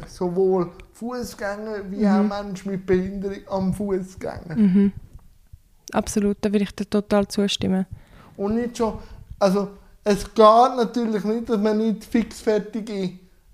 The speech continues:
Speaker 1: Meinungen hat, so zum ersten Punkt, aber immer wieder sagen, es ist meine Meinung. Ich bin
Speaker 2: Mhm.
Speaker 1: nicht über,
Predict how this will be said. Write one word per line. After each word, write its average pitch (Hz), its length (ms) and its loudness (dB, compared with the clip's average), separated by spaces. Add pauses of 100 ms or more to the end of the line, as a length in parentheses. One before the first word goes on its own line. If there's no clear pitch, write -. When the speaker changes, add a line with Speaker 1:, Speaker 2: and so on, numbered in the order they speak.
(140)
Speaker 1:
Meinungen 226 720 6
hat, 214 1040 0
so 208 180 8
zum 214 240 -2
ersten 220 440 2
Punkt, 220 380 -4
aber 196 180 2
immer 233 280 2
wieder 196 240 0
sagen, 190 360 0 (240)
es 175 220 -4
ist 165 220 -6
meine 190 320 0
Meinung. 156 480 -2
Ich 170 160 -8
bin 202 180 6
Speaker 2:
Mhm. 214 100 10
Speaker 1:
nicht 247 200 2
über, 254 260 -4